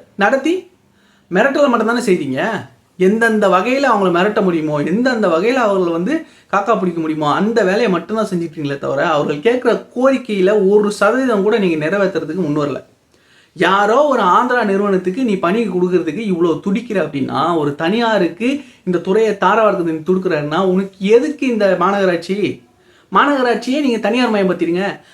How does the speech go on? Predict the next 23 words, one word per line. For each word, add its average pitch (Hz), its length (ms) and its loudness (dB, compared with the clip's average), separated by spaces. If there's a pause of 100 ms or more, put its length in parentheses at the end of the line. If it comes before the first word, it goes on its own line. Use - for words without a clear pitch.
(100)
அங்க 220 240 2
எப்படி 220 360 2
நார்த்ல 220 340 2
இன்னைக்கு 202 320 0
வந்து 240 360 0 (320)
ம-, 175 220 2
ட்ரம்ப் 247 640 0
ஐம்பது 208 340 4
சதவீதம் 208 360 0
நமக்கு 175 540 2
டாக்ஸ் 185 320 -2
போட்ட 175 240 -2
உடனே 202 300 -2
இன்கம் 214 260 0
டாக்ஸ் 175 280 -2
எல்லாத்தையும் 160 240 -2
நான் 185 200 -2
ஸ்லாபை 170 260 0
மாத்துறேன், 143 560 -2
எப்படி 190 260 0
மார்த்தட்டிக்கிட்டாங்க? 196 800 0
பன்னெண்டு 226 320 0
லட்சத்துக்கு 214 640 -4